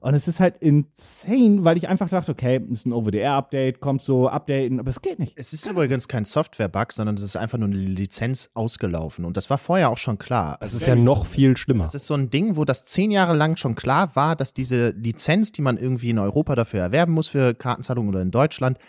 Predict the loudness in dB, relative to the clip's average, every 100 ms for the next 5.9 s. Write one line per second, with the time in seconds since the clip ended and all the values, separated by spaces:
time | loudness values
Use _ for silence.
0 | -6 -2 -2 -4 -6 -4 -6 -6 -8 -8
1 | -8 0 2 4 2 0 0 -2 0 0
2 | 0 0 0 -2 2 2 4 0 -4 -4
3 | -6 -6 2 2 2 -2 -6 0 2 2
4 | 0 -2 -2 -4 -2 -4 -4 -8 0 0
5 | 0 -6 -4 -4 -2 -2 -2 -4 -6